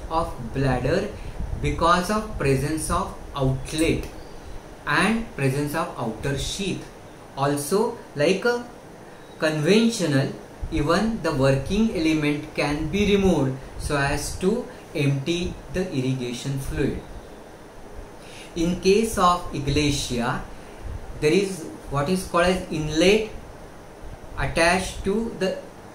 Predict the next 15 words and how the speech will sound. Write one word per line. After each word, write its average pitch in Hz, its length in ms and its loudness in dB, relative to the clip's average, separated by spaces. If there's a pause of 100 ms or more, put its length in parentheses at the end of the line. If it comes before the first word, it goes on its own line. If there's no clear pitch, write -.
(120)
inner 208 360 8
sheath, - 500 -2 (800)
while 160 440 4
outlet 170 760 4
attached 160 520 -2
to 180 80 -4
the 180 220 -2
outer 160 440 2
sheath, - 420 -2 (720)
and 175 520 2 (580)
the 185 300 2 (600)
outlet, 208 760 4 (1800)
outer 160 400 4
sheath 220 460 -2 (1300)
having 185 520 0